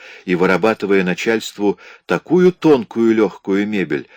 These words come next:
с плавными кривыми линиями, что они только рты разевали. Правда уж,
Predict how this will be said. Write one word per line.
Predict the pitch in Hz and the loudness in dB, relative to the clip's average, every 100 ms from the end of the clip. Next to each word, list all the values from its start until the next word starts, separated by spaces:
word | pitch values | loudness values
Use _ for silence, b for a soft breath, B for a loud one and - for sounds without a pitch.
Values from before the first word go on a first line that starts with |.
| b | b
с | - | -20
плавными | - 87 120 113 82 80 82 | -8 -2 0 -2 -4 -6 -8
кривыми | - 95 107 107 82 | -6 -4 -2 -2 -4
линиями, | 95 113 82 71 65 - b b b | -4 -6 -6 -12 -14 -20 b b b
что | - - 87 | -14 -2 0
они | 90 | 0
только | 98 107 95 110 | 0 0 0 -4
рты | 92 - 98 | -4 -6 -4
разевали. | 117 107 117 107 87 65 - _ _ _ _ _ _ _ _ _ _ _ _ - | -4 -6 -8 -6 -8 -10 -18 _ _ _ _ _ _ _ _ _ _ _ _ -6
Правда | 90 92 80 85 | -2 -2 -2 -4
уж, | 80 - | -4 -10